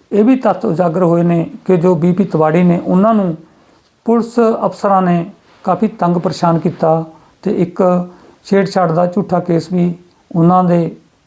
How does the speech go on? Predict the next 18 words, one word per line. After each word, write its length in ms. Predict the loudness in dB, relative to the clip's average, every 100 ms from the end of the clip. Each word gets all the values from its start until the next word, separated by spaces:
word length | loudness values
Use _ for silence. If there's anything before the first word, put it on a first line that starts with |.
| _ _
ਬਣਾ 240 | -4 0 2
ਦਿੱਤਾ 300 | 0 0 -2
ਸੀ। 140 | -2
ਪਰ 280 | -2 -2 -2 -6 -18 -20 -20 -20 -20 -8
ਉਹ 180 | -4 0
ਹਾਈ 140 | 0 0
ਕੋਰਟ 220 | 0 0
ਦੇ 100 | -2
ਵਿੱਚ 180 | -4 -2
ਗਏ 240 | 0 0
ਤੇ 180 | 0 -4
ਹਾਈ 180 | -2 -2
ਕੋਰਟ 260 | -2 -2
ਨੇ 300 | 0 0 0 -2 _ -20 _ _
ਸੀਬੀਆਈ 400 | -4 2 4 4
ਨੂੰ 180 | 2 0
ਆਦੇਸ਼ 280 | 0 -2
ਦਿੱਤੇ 440 | -2 -2 0 -2